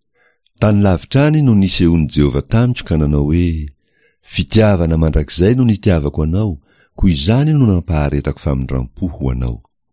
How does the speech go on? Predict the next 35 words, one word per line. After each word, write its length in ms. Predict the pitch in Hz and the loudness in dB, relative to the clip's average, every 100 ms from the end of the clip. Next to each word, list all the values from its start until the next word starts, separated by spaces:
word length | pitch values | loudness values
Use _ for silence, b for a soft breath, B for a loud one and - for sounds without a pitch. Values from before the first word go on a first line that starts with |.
| _ _ _ - | _ _ _ -2
Mbola 300 | 73 85 78 | 2 2 2
hanorina 440 | 90 90 95 95 95 | 2 4 4 4 2
anao 180 | 98 92 | 2 2
indray 280 | 107 120 131 | 2 2 2
aho, 300 | 135 87 69 62 _ - | 2 0 -2 -6 _ -4
ka 100 | 73 | -2
dia 160 | 67 - | -2 -2
hiorina 440 | 90 107 127 117 | 2 4 4 2
ianao, 540 | 101 92 98 127 151 117 82 | 2 2 2 2 0 -2 0
ry 100 | 78 | 0
Israely 480 | 73 - 73 71 60 | 0 -2 0 0 -2
Virtsinina. 800 | 64 64 - - 73 69 64 62 67 _ _ _ _ _ _ _ 82 | -6 -8 -8 -6 -4 -2 -4 -6 -10 _ _ _ _ _ _ _ 0
Ary 140 | 80 | 2
mbola 200 | 73 73 | 2 0
hiravaka 640 | 76 90 85 90 82 82 85 | 0 0 2 2 0 0 0
mitondra 340 | 85 87 82 | 0 0 2
ny 80 | 80 | 0
amponga 280 | 82 87 78 | 0 0 0
tapaka 420 | 90 - 90 - | -2 -2 -4 -2
ao 80 | 120 | 0
ianao, 400 | 120 117 131 113 b b _ - | 0 0 0 -2 b b _ -2
ka 80 | 82 | 0
hivoaka 540 | 73 64 80 117 123 - | 0 0 0 2 0 0
amin'ny 280 | 80 71 58 | 0 -2 -4
diny 400 | - 69 67 65 | -4 -2 0 -2
mifaly. 580 | 64 60 - 76 64 52 - _ _ _ _ _ _ _ _ _ _ _ _ | -4 -6 -6 -4 -4 -10 -20 _ _ _ _ _ _ _ _ _ _ _ _
Mbola 220 | 87 101 110 | 0 2 2
hanao 220 | 113 113 | 2 0
tany 220 | 120 104 | 2 2
mboloboka 500 | 85 87 98 123 - | 2 2 2 2 2
ao 100 | 95 | 2
amin'ny 180 | 90 90 | 2 0
tendrombohitry 540 | - 80 69 78 - 82 | 0 0 0 -2 -4 -4
Samaria 640 | 90 82 80 85 110 107 | -2 0 0 -2 -2 0
ianao. 360 | 98 80 65 | 0 -2 -4